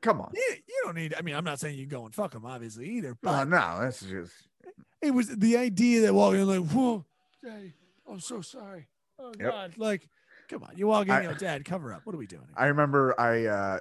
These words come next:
Speaker 1: I, I was sp-, I had to be, like, nine maybe, but my dad lived on the bottom floor of, like, a duplex.
Speaker 2: Okay.
Speaker 1: And in the middle, I slept in the living room. In the middle of the night, I could hear them walking around upstairs. I gotta, like, <gasps> "It might be ghosts." So I go and knock on my dad's like, "Dad, I'm a little scared."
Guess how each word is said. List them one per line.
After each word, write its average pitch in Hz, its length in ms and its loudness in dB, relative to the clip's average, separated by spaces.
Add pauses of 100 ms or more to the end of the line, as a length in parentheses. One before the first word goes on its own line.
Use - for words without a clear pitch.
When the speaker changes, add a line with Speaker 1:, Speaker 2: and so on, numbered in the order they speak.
Speaker 1:
I, 120 120 6
I 120 180 2
was 117 280 -2
sp-, - 180 0
I 110 60 -4
had 110 160 -6
to 104 60 -10
be, 107 120 -6
like, 92 180 -4
nine 90 580 -2
maybe, 95 340 2 (280)
but 98 380 0
my 120 220 2
dad 123 340 6
lived 117 160 4
on 113 120 2
the 107 60 2
bottom 104 400 2
floor 104 480 -2
of, 98 180 0
like, 98 300 -2
a 104 60 -2
duplex. 104 680 0 (320)
Speaker 2:
Okay. 123 100 0
Speaker 1:
And 123 100 4
in 123 80 0
the 123 80 4
middle, 127 420 4
I 123 160 6
slept 110 220 0
in 110 100 4
the 101 60 0
living 131 200 2
room. 104 120 0
In 98 60 -2
the 107 60 -2
middle 113 240 2
of 101 120 -2
the 113 60 2
night, 113 120 4
I 95 60 2
could 95 120 -8
hear 110 180 4
them 101 160 2
walking 104 320 4
around 104 280 4
upstairs. 95 420 2
I 98 60 4
gotta, 95 180 6
like, 95 180 4 (120)
<gasps> - 120 -10
"It 135 140 2
might 143 220 6
be 117 120 4 (100)
ghosts." 143 480 4 (180)
So 147 180 4
I 139 60 6
go 143 160 8
and 131 100 4
knock 131 220 4
on 131 60 4
my 120 100 6
dad's 120 220 2
like, 131 160 0
"Dad, 170 440 8
I'm 190 120 4
a 220 60 0
little 196 220 2
scared." 180 600 4